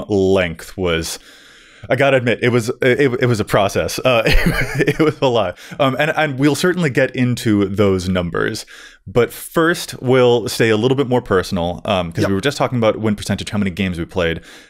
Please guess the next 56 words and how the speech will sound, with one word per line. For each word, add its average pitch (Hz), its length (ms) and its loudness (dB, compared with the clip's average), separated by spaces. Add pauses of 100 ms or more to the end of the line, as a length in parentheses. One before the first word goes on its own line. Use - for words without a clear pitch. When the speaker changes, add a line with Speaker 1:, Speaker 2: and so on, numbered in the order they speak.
Speaker 1:
Uh, 110 200 2
let's 151 160 0
establish 165 460 0
the 120 400 -2
decks 107 280 0
that 98 380 -2
we 82 140 -8
played, 82 320 -6
though, 87 100 -2
before 101 260 -2
we 95 80 -2
get 92 140 0
Speaker 2:
Sure. - 100 -6
Speaker 1:
to - 60 -6
any 87 140 -6
of 78 60 -10
the 90 80 -4
other 80 120 -2
stuff, - 300 -8
like 87 260 -6 (140)
what 98 100 0
was 87 80 -12
the 92 80 -2
effect 87 320 -4
of, 82 240 -8 (280)
did 98 100 -4
the - 60 -14
first - 220 -8
player 85 240 -2
going 85 300 -4
first 87 320 -6
win 104 140 0
a 87 60 -2
lot 80 200 -2
more, 82 300 -2
or 78 140 -4
how 101 120 -2
long 95 320 -2
were 85 100 -4
games, 80 480 -6
and 80 280 -8
fast - 440 -6
mana, 127 280 0
did 87 100 -8
that 117 160 0
make 95 160 -6
any 82 140 -6
difference? 87 420 -8 (200)
Let's 123 140 0
actually 131 220 0
start 120 240 0
off 90 340 -4
with 92 300 -4
a 98 80 -6
couple 87 340 -4
of 85 320 -4